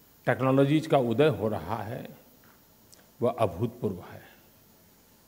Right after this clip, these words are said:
अलग-अलग टेक्नोलॉजी के बीच ये सामंजस्य, समन्वय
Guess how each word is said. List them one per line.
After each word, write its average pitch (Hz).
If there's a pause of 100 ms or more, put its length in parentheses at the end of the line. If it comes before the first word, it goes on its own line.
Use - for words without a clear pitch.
(1300)
अलग-अलग 185
टेक्नोलॉजी 156
के 156
बीच 139
ये 139
सामंजस्य, 143 (160)
समन्वय 135